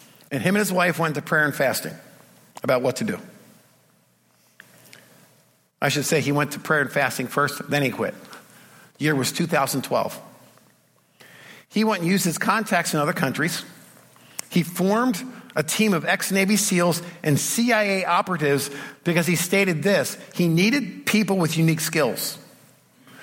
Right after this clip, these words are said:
The places he was going into were very, very dangerous. But he did it with the cooperation of local police and other kinds of things. And he went to work. He had no idea where the money would come from.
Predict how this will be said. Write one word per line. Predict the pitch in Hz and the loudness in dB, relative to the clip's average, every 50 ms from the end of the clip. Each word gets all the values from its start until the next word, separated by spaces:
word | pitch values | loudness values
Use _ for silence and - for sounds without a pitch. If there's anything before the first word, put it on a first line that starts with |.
| - - - | -16 -10 -8
The | 156 | -4
places | - - 214 247 262 240 240 180 | 0 2 2 2 2 2 0 2
he | 202 220 | 2 2
was | 196 165 165 | 2 2 2
going | 160 175 180 180 175 | 2 2 2 2 2
into | 170 190 214 220 - - 190 175 | 2 2 2 0 0 0 0 0
were | 151 147 143 | 2 2 0
very, | 135 131 - - - 208 208 214 220 214 214 214 180 - - - - - - | 0 -2 -4 -4 0 2 2 4 4 2 2 0 -2 -6 -10 -16 -18 -18 -18
very | - 139 202 202 202 196 190 180 175 170 156 170 - - - - - - | -8 -2 0 2 2 2 2 2 0 -2 -4 -8 -12 -16 -18 -20 -6 -2
dangerous. | - 185 170 165 165 160 123 135 127 110 - - - - - - - - - - - - - - - - - - - - - - - | 2 2 4 4 4 2 2 0 -2 -2 -4 -6 -6 -8 -8 -10 -14 -18 -20 -20 -20 -20 -20 -20 -20 -20 -16 -14 -14 -14 -16 -8 -2
But | - 185 | -2 0
he | 190 | 2
did | 175 170 240 | 2 2 2
it | 262 269 | 2 0
with | 247 226 175 | 0 -2 -2
the | - | -2
cooperation | - 208 208 208 208 208 190 170 180 190 208 220 - - 208 190 | 0 2 2 2 2 0 0 0 2 2 2 2 2 2 0 0
of | 165 151 | 2 2
local | 156 165 165 156 175 151 | 2 2 2 2 0 -4
police | - - 180 196 214 214 202 - 180 | -2 0 0 2 2 2 0 0 0
and | 170 | 2
other | 165 170 165 | 2 0 0
kinds | 165 - - 196 202 202 208 190 151 156 | -2 -2 -2 0 0 2 2 0 0 0
of | 156 - | -2 -2
things. | - 147 127 113 104 - - - - - - - - - _ _ - - - - - - - - - - _ _ | -2 -2 -2 -2 -4 -6 -10 -12 -14 -16 -18 -20 -20 -20 _ _ -20 -20 -20 -20 -20 -20 -20 -20 -20 -20 _ _
And | - 151 | 0 0
he | 156 | 2
went | 156 175 180 - | 2 2 0 0
to | - 170 | 0 0
work. | 151 139 120 110 - - - - - - - - - - _ _ _ _ _ _ _ | 0 0 -2 -2 -4 -10 -16 -18 -20 -20 -20 -20 -20 -20 _ _ _ _ _ _ _
He | - 165 | 0 0
had | 170 165 | 2 2
no | 175 202 202 | 2 2 2
idea | 208 208 208 180 202 214 202 | 2 0 0 2 2 2 2
where | 185 185 | 2 2
the | 165 160 | 2 2
money | 156 170 180 185 | 2 2 2 2
would | 170 160 147 | 2 0 -2
come | - - - 220 | -2 -2 -2 -2
from. | 214 - 233 226 247 247 226 | 0 0 0 0 0 0 -2